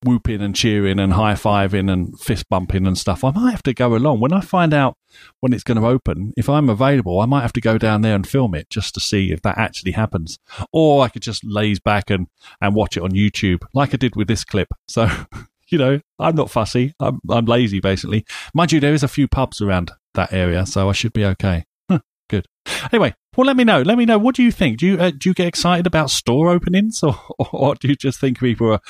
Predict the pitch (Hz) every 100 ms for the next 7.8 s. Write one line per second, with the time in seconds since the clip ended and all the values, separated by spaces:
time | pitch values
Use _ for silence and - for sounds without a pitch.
0 | - - 107 113 - - 107 - 98 -
1 | 90 - 98 90 85 78 78 120 123 92
2 | 73 73 71 _ 107 - 107 - - -
3 | - 143 139 - - 165 - 104 151 170
4 | 165 - 165 131 123 117 110 101 104 -
5 | - 117 113 113 107 - 101 98 90 110
6 | 98 95 104 95 95 104 92 92 87 95
7 | - - - 101 107 101 - -